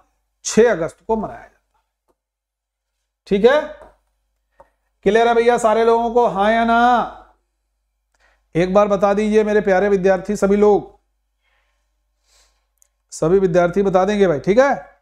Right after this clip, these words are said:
चलिए, तो यहीं तक हम लोग क्लास को प्यारे विद्यार्थियों रखते हैं। डेली अब आपका यहाँ पर ये क्वेश्चन आंसर सेशन मैंने रखा हुआ है।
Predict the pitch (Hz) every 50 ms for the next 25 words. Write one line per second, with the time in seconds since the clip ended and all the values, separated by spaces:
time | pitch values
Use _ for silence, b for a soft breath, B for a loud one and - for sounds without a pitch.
0 | _ _ - 113 104 101 _ _ _ _ _ _ _ _ _ _ _ _ _ -
1 | 135 135 147 156 185 226 220 240 240 226 233 233 240 254 285 285 - - - _
2 | _ _ _ _ _ _ _ _ _ _ _ - - 196 208 233 226 233 240 240
3 | 220 226 220 226 233 233 226 208 220 220 214 220 233 233 226 214 - - - 240
4 | 247 247 240 202 180 190 196 220 240 233 226 220 220 220 220 220 - 240 233 220
5 | 190 196 208 202 220 220 220 220 220 220 214 196 160 - 196 185 185 - - 214
6 | 202 196 196 175 226 208 - - 190 180 - 208 208 202 196 196 202 190 180 180
7 | - - 185 190 196 202 202 202 214